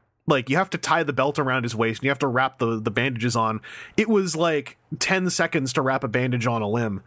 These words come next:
<clears throat> And, and it stuck just with tension. So it wasn't actually very hard. Um, and I was worried the cloth goods would be a bummer to get on and off, but they're super easy to do.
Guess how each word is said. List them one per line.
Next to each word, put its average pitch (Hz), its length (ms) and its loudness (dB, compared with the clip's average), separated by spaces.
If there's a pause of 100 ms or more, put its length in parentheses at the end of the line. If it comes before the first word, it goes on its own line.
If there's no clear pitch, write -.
(340)
<clears throat> - 80 0
And, 247 380 2
and 139 120 -2
it 135 280 0
stuck - 400 0 (100)
just 127 220 0
with 127 120 0
tension. 120 380 -2
So 131 120 2
it 131 60 2
wasn't 214 220 2
actually 190 180 0
very 143 200 2
hard. 110 380 0 (500)
Um, 107 640 0 (140)
and 135 120 2
I 135 60 4
was 170 160 2
worried 151 300 0
the 123 60 -4
cloth 135 300 0
goods 117 200 0
would 117 120 -2
be 113 120 2
a 107 40 2
bummer 107 440 -2
to 123 80 -2
get 110 160 0
on 110 160 0
and 101 100 -2
off, 117 240 0
but 117 140 -2
they're 123 100 2
super 135 420 0
easy 107 220 -2
to 101 60 -2
do. 95 220 0